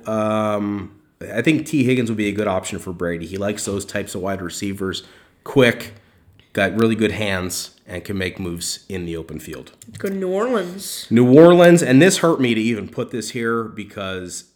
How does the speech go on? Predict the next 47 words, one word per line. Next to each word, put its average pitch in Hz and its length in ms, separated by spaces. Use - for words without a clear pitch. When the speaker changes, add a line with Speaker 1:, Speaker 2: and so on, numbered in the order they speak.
Speaker 1:
he's 101 240
an 139 140
Speaker 2:
Uh-oh. - 100
Speaker 1:
unbelievable 120 960
player, 110 380
but 101 120
I, 98 100
at 101 200
twenty-four, 139 640
I 117 40
see 127 200
the 101 100
Saints 127 540
Speaker 2:
Outside 202 360
Speaker 1:
taking 113 360
Speaker 2:
linebacker. - 140
Speaker 1:
outside 123 340
linebacker 117 500
from 107 140
L 110 160
S 107 160
U, 110 100
Patrick 107 480
Queen. 98 440
Um, 98 420
he's 196 220
up 214 160
and 185 140
coming 123 500
in 120 280
this 107 220
draft 107 380
class. 104 320
He 143 100
could 147 220
potentially 123 920
even 113 440
make 113 200
his 107 200
way 107 220
into 110 240
the 95 100
teens 110 560
with 104 120
a 95 40
good 90 180
workout. 87 520